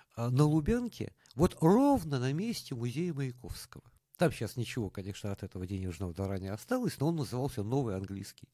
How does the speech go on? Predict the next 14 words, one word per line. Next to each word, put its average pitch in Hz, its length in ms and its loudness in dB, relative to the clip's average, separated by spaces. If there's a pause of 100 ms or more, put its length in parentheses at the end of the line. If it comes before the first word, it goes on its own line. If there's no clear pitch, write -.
(540)
двор». 82 400 -10 (1400)
И 202 140 8
хотел 147 560 2
он 151 140 4
печатать 143 540 0
круглые 113 640 -2
монеты, 110 680 -2 (240)
как - 260 0
в - 40 -8
Европе, 113 680 0
обнаружил, 131 460 0
что - 160 -6
серебра 123 500 0
нет, 127 400 -2